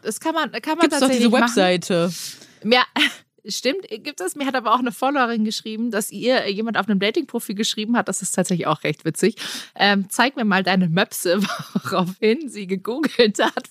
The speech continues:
Speaker 1: Foto von Möpsen.
Speaker 2: <laughs>
Speaker 1: Und
Speaker 2: Ja,
Speaker 1: da hat
Speaker 2: das
Speaker 1: sie
Speaker 2: ist
Speaker 1: dann
Speaker 2: gut.
Speaker 1: Möpse geschickt und wurde dann einfach blockiert. Aber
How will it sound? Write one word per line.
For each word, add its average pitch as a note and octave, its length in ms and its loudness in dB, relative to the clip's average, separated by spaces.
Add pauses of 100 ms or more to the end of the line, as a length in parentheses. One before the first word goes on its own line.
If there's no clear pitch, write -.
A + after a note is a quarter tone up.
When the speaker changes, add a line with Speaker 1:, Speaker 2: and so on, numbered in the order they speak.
Speaker 1:
Foto B3 400 0
von A#3+ 280 0
Möpsen. A3+ 680 0 (360)
Speaker 2:
<laughs> - 240 -4
Speaker 1:
Und - 100 8
Speaker 2:
Ja, D4 160 6
Speaker 1:
da - 40 -4
hat A#3 200 4
Speaker 2:
das G#3 120 6
Speaker 1:
sie D4 60 4
Speaker 2:
ist - 80 2
Speaker 1:
dann C4 120 4
Speaker 2:
gut. A#3+ 80 2
Speaker 1:
Möpse C4 360 0
geschickt A#3+ 420 2 (280)
und C4 220 2
wurde G#3+ 160 0
dann F3 160 -2
einfach E3 280 -4
blockiert. - 680 -8
Aber - 260 -10